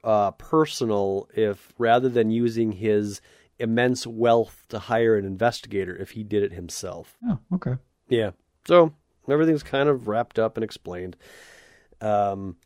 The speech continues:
Speaker 1: and that's really it. She has a conversation with that black lady, that black backup singer she met, about the brooch,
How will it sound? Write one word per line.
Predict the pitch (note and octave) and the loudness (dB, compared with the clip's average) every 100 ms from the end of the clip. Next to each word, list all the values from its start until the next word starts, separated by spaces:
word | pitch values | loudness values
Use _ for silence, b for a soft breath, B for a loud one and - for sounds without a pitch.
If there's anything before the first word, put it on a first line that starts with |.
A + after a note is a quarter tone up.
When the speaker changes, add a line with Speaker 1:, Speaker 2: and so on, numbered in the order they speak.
| _ _ _ _ _ - | _ _ _ _ _ -2
Speaker 1:
and | C#3 D#3+ E3+ | 2 2 0
that's | E3+ E3 - - | -4 -4 -12 -8
really | D#3+ D3+ C#3 | -6 -4 0
it. | C3 A2 | 2 2
She | C3 | 4
has | C#3 C#3+ | 4 4
a | C#3 | 2
conversation | D3 C#3+ C#3+ - C#3+ C#3+ - C#3+ | 2 4 4 4 6 6 4 0
with | B2+ A#2+ | 0 2
that | B2 A#2+ | 2 0
black | A2 A#2 A#2 | 2 0 2
lady, | C3 B2+ A#2+ | 2 2 2
that | A2 G#2 F#2+ | 0 -4 -4
black | G#2+ A2 G#2+ - | -2 -2 -2 -4
backup | G#2+ G#2+ A2 | -4 -4 -8
singer | - G#2 G#2 | -6 -4 -4
she | - | -6
met, | G2 G2+ - | -6 -6 -8
about | - G2 F#2 - | -12 -8 -8 -10
the | F2 E2+ | -12 -12
brooch, | E2 - C#3 D3+ - - | 0 6 6 4 -4 -8